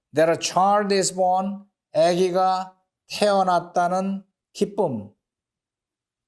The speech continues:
어디로 태어났어요? Into the world. 태어서 세상에 나왔다. That a child is born into the world. 아기가 세상으로 태어났다라는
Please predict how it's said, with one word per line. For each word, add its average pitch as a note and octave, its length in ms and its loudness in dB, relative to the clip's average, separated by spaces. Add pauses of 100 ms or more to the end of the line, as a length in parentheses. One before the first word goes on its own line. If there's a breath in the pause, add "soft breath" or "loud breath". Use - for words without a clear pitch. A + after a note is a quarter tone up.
(140)
어디로 F3 400 2
태어났어요? E3+ 680 0
Into E3 240 -4
the F#3 160 0
world. C#3 300 -2
태어서 F3+ 460 0
세상에 F#3+ 1300 0 (320)
나왔다. C#3 720 0 (600)
That D3+ 160 2
a D3+ 60 -2
child F#3 420 2
is F3 200 -2
born G3 400 2 (100)
into F3 220 -6
the F#3 140 0
world. C#3+ 400 -2 (260)
아기가 D3+ 540 -2
세상으로 D#3+ 920 -2 (1200)
태어났다라는 A3+ 760 2